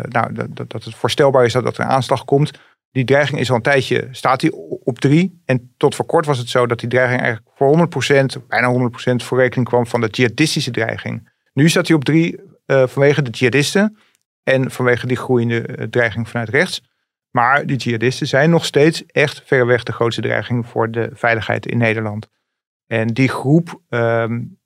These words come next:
eh, van vijfhonderd, vijfhonderd jihadisten in Nederland zijn er, hè? Mensen die sympathie hebben voor die heilige strijd of die, die, die, die aanslagen goedkeuren of die misschien wel zelf nadenken over het, eh, stellen van een daad.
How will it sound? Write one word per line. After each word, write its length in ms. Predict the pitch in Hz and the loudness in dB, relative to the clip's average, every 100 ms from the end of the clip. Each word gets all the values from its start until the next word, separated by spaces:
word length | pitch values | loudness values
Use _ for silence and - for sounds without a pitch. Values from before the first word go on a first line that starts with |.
| _ _ _ _ | _ _ _ _
eh, 260 | - 110 107 104 | -10 -8 -8 -8
van 160 | 113 | -8
vijfhonderd, 760 | - 135 170 139 117 101 - - - | 0 2 2 2 0 -2 -10 -14 -4
vijfhonderd 580 | 139 135 123 104 - _ | -2 -2 -4 -8 -12 _
jihadisten 580 | 107 113 101 131 - 147 | -8 -4 -2 -4 -2 -2
in 60 | |
Nederland 380 | 143 147 147 147 | 2 2 0 0
zijn 180 | 143 156 | 0 0
er, 100 | 139 | 2
hè? 120 | 160 | 2
Mensen 340 | 139 110 - | 0 -2 -6
die 300 | 110 110 104 _ _ _ _ _ _ | -8 -8 -8 _ _ _ _ _ _
sympathie 540 | - 139 110 - 151 | -2 -2 -2 0 4
hebben 180 | 131 107 | 4 2
voor 100 | 123 | 0
die 100 | 113 | 2
heilige 340 | 113 127 117 - | 2 0 0 -6
strijd 520 | - 139 139 139 139 | -2 2 4 2 0
of 140 | - | -6
die, 160 | 127 113 | -8 -6
die, 160 | 123 | -8
die, 280 | - 123 113 | -10 -12 -12
die 160 | 117 - | -12 -2
aanslagen 480 | 139 139 139 127 127 | 0 0 2 0 0
goedkeuren 460 | - 135 135 123 | -2 0 2 2
of 100 | 165 | 0
die 100 | - | 0
misschien 280 | 151 - 120 | -2 0 -2
wel 120 | 110 | 0
zelf 260 | 107 131 147 | 2 0 2
nadenken 480 | 143 139 143 135 139 | 2 4 2 0 -2
over 220 | 123 139 | -2 -2
het, 180 | 123 - | -2 -2
eh, 80 | 131 | -2
stellen 340 | - 160 131 | 2 2 2
van 120 | 127 | 2
een 100 | 123 | 2
daad. 360 | 123 135 170 | 4 4 2